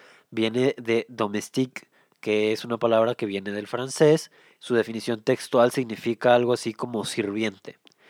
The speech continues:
Eh, esta palabra, pues desde mil novecientos cincuenta se ha comenzado como a utilizar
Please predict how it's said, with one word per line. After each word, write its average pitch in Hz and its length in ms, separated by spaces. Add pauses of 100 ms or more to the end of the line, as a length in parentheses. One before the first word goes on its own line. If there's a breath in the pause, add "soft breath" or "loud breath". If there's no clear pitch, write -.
(320 soft breath)
Eh, 113 380
esta - 220
palabra, 131 380
pues 120 140
desde 107 200
mil 117 140
novecientos 123 440
cincuenta 143 580 (320 loud breath)
se - 160
ha 120 60
comenzado 120 680
como 113 240
a - 20
utilizar 110 600